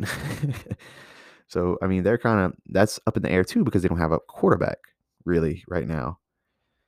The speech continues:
And then we're gonna jump into the Buccaneers. Oh, did I say that la-, that last team I was talk-, I'm sorry. I don't know if I said that last team I was talking about or not, but it was the Washington football team,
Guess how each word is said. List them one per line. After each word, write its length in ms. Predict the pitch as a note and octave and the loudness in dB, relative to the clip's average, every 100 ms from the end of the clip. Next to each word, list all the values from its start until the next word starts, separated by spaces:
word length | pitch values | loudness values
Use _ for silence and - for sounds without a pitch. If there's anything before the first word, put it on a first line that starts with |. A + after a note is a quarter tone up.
| _ _ _ _ - - - | _ _ _ _ -20 -14 0
And 140 | F#2+ | 4
then 100 | F#2+ | 6
we're 100 | F#2+ | 6
gonna 140 | F#2 E2+ | 4 2
jump 220 | F#2 E2 | 2 2
into 680 | F2+ F2 - F#2 E2 D#2+ D#2+ | 0 0 -4 -2 0 0 -2
the 200 | E2 D#2+ | -2 0
Buccaneers. 960 | F2 F2 F#2+ G2 C#2 - - - - _ _ _ _ _ _ _ _ _ _ _ _ _ _ _ _ _ _ _ _ _ _ _ _ _ _ _ _ _ _ _ _ _ _ _ _ _ - | -2 0 0 2 0 -2 -8 -12 -16 _ _ _ _ _ _ _ _ _ _ _ _ _ _ _ _ _ _ _ _ _ _ _ _ _ _ _ _ _ _ _ _ _ _ _ _ _ 0
Oh, 120 | F2 E2+ | 2 6
did 120 | F2+ | 4
I 60 | |
say 140 | F2+ A2 | 4 6
that 100 | F#2 | 6
la-, 180 | F#2+ F#2+ | 4 4
that 140 | G#2 | 4
last 220 | G#2 G2+ | 4 4
team 100 | A2 | 4
I 40 | F#2 | 2
was 100 | F2 | 4
talk-, 180 | D#2+ - | 0 0
I'm 140 | E2 | -2
sorry. 200 | D#2+ D#2+ | 0 0
I 60 | D#2+ | 2
don't 140 | F#2+ | 2
know 40 | F#2+ | 2
if 80 | |
I 60 | F#2 | 0
said 180 | - E2+ | -2 0
that 120 | E2 | 0
last 220 | D#2+ F2+ | 2 0
team 120 | G2+ | -2
I 60 | F#2+ | -2
was 80 | G2 | -2
talking 160 | G2+ | -2
about 160 | G#2 G#2 | 0 0
or 40 | |
not, 240 | G#2 G#2+ - | 2 -2 0
but 160 | F2 | 0
it 40 | - | 2
was 160 | F2 | 2
the 100 | D#2+ | 2
Washington 400 | D#2 E2 - E2+ | 0 0 -2 -10
football 320 | D#2 E2 - - | -6 -6 -6 -8
team, 280 | - - | -8 -12